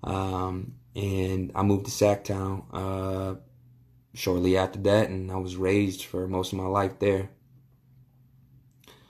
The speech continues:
What's your biggest difference from working on a film opposed to working on a television show?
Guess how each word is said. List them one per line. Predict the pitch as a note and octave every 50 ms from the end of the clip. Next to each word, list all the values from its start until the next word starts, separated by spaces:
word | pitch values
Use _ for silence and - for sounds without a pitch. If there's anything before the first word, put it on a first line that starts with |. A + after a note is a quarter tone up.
| _ _ _ _ _ - _ _ _ _ _ _ _ _ _ _ _ _ _ _ _ _ _ _ _ _ _ _ _ _ _
What's | - G#2+ - -
your | F#2+ F#2+
biggest | F#2+ G#2+ G#2+ A2 G2+ -
difference | A2 G2+ G2+ F#2+ -
from | - F#2+ F#2+
working | G2 G#2 G#2 G2+ - G2+ G2 G2
on | G2 F#2+ F#2+
a | F#2+
film | - - - G2+ G2 G2 F#2
opposed | - - - F#2+ F#2+ F#2
to | - F2+
working | F#2+ F#2 F#2 - F#2 F#2+
on | F#2 F#2
a | F2+
television | - - G2 F#2+ F#2+ F2+ F#2+ F2+ F#2 F#2
show? | F#2 - - F#2 F#2+ F#2+ F#2+ F#2+